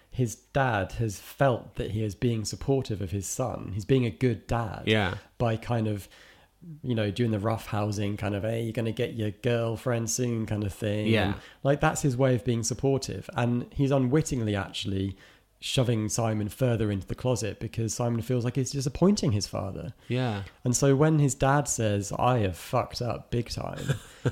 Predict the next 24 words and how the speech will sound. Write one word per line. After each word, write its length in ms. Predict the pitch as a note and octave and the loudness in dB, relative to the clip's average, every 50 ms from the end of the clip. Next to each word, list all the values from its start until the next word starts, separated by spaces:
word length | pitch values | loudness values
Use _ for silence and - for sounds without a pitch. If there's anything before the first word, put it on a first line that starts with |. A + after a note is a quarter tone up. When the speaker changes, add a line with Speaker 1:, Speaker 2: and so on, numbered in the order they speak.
| - - | -2 2
Speaker 2:
Yeah. 100 | - C3+ C#3 | 2 4 4
Speaker 1:
it's 120 | C#3+ - - | 4 2 -2
so 400 | - - - - - - E3 E3+ | -2 0 0 0 2 6 8 8
refreshing. 960 | E3+ D#3 C#3+ B2 - - - E3 D#3+ - - - - - - - - A2 - | 8 8 6 4 2 0 0 0 0 0 -2 -4 -6 -8 -10 -10 -10 -6 -2
You 280 | D3 C#3+ D3+ D#3+ D3+ E3+ | 0 0 2 4 2 2
expect 380 | - - - - F#3 - D#3+ - | 2 0 2 2 2 2 2 0
it 80 | F3+ | 0
to 60 | C3+ B2 | 2 2
be 80 | D3 C#3 | 4 4
kind 80 | C3+ | 4
of 80 | C3 A#2 | 4 4
like, 140 | A#2 A2+ D#3+ | 4 4 6
"I 40 | |
can't 200 | C#3+ - E3 D3 | 8 8 6 8
believe 220 | C#3 C3+ C#3 C#3+ C3 | 6 4 4 4 4
you're 120 | C3 B2 | 4 2
gay, 380 | A2 - - C#3+ C#3+ D#3+ E3 C#3+ | 2 6 6 6 8 8 6 4
this 80 | - | 4
is 160 | D3 C#3 A#2 C3+ | 2 4 4 6
awful." 580 | C3 C#3+ D3+ D3 - C2 - - - A#2+ - - - - - - - - | 8 8 6 6 2 -4 -4 -4 -4 -6 -6 -8 -16 -20 -20 -20 -6 0
And 100 | B2 C#3+ | 4 4
Speaker 2:
Yeah. 80 | D3+ F3 | 6 6
Speaker 1:
actually, 380 | - - - - A2+ G2+ G2+ G#2 | 4 0 0 0 2 2 2 2
it's 280 | - - - - - | 0 -2 -4 -6 -6